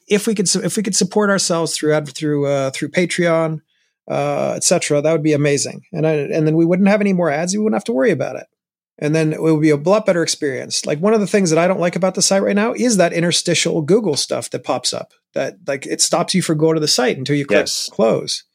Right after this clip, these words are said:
Speaker 1: But again, hey, uh, am I, uh, if, do I, do I get, like, do I get fifty cents, uh, fifty cents a, a month from any one of the readers about this to, to stop this actual thing? Uh, if that, if that were the case, yeah, I'd do it.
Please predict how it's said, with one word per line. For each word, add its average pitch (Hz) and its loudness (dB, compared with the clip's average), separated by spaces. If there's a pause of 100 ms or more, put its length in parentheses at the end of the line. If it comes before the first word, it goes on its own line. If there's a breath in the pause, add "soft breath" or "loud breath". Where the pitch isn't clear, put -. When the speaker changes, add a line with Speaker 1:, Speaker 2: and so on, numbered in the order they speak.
(540)
Speaker 1:
But 220 2
again, 190 0 (180)
hey, 156 0 (460)
uh, 156 -2
am 160 0
I, 165 2
uh, 151 -2 (100)
if, 143 -6
do 151 2
I, 151 2
do 143 -2
I 151 2
get, 147 0
like, 135 -6
do 143 -4
I 139 -2
get 135 -8
fifty 160 -8
cents, 156 2
uh, 139 2
fifty 156 -4
cents 151 2
a, 135 0
a 139 2
month 147 0 (400)
from 151 -2
any 151 2
one 151 2
of 147 2
the 139 0
readers 151 2
about 151 2
this 160 0
to, 151 -2
to - -4
stop 143 0
this 202 2
actual 170 0
thing? 240 0 (380)
Uh, 294 0 (200)
if 170 -6
that, 160 0
if 147 -8
that 156 -2
were 151 0
the 143 -4
case, 214 -2
yeah, 277 2
I'd 196 2
do 285 2
it. - -2